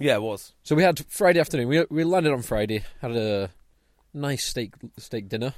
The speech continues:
Speaker 1: We had a
Speaker 2: steak
Speaker 1: lovely
Speaker 2: lunch.
Speaker 1: steak dinner.
Speaker 2: Um, couple of pints in,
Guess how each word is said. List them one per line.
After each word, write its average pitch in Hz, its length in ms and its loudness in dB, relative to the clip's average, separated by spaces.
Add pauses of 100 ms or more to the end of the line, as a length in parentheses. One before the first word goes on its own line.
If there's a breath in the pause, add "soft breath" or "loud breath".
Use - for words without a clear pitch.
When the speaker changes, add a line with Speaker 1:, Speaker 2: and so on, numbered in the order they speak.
Speaker 1:
We 151 80 -4
had 147 60 0
a 123 40 0
Speaker 2:
steak 123 120 4
Speaker 1:
lovely 135 180 4
Speaker 2:
lunch. 147 120 0
Speaker 1:
steak 85 200 -8
dinner. 90 200 -12 (640)
Speaker 2:
Um, 117 400 -2 (320 soft breath)
couple 151 240 -2
of 117 60 -2
pints 113 360 -4
in, 101 200 -8